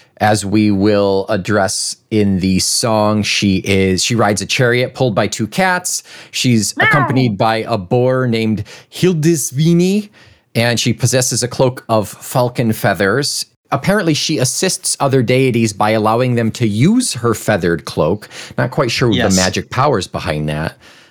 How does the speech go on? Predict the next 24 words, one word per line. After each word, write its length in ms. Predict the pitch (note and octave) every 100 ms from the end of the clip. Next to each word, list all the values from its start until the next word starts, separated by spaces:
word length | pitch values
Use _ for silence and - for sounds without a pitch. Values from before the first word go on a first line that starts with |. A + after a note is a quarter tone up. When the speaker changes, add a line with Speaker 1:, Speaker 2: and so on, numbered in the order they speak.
| _ _ _ _ -
Speaker 2:
I 100 | D#3
can 140 | E3+
tell 160 | D#3 C#3+
you. 180 | A2
So 200 | G#2+ C#3+
there 180 | C#3+ C#3+
are 160 | D3 B2+
a 40 |
number 100 | B2+ C#3+
Speaker 1:
Yes, 60 | E3
Speaker 2:
of 60 |
Speaker 1:
please. 140 | C3+ G2+
Speaker 2:
points. 180 | C3+ B2+
There's 100 | A#2
a, 80 | A2+
one 200 | C#3 C#3+
of 40 |
the 60 | C3
fundamental 400 | C3+ B2 A#2 G#2+
stories 340 | - A2+ G#2+
that 80 | G#2+
involves 520 | G#2 G2+ G#2 G#2 G2+
the 100 | A2
feathered 360 | G2+ G#2+ G2